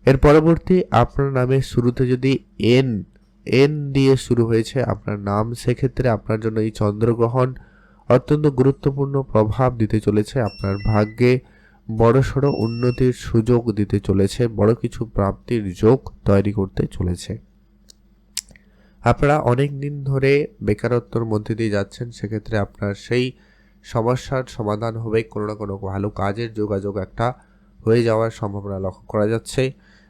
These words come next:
বেতন বৃদ্ধির মতো কোনো সুখবর আসতে পারে, প্রমোশনাল কোনো সুখবর। সেই সঙ্গে আপনার পারিপার্শ্বিকভাবে পরিবারের দিক দিয়ে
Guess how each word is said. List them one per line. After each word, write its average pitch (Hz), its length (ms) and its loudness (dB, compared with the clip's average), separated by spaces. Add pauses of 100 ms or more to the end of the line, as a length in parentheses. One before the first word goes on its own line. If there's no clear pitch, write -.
(120)
বেতন 131 540 0
বৃদ্ধির 143 360 -2
মতো 139 220 0
কোনো 123 240 -4
সুখবর 113 600 -2
আসতে 113 300 -2
পারে, 120 240 0
প্রমোশনাল 104 640 -6
কোনো 101 260 -4
সুখবর। 113 640 0 (460)
সেই 143 220 4
সঙ্গে 160 300 2
আপনার 120 320 -2
পারিপার্শ্বিকভাবে 113 1200 0
পরিবারের 117 640 4
দিক 113 240 -2
দিয়ে 104 320 0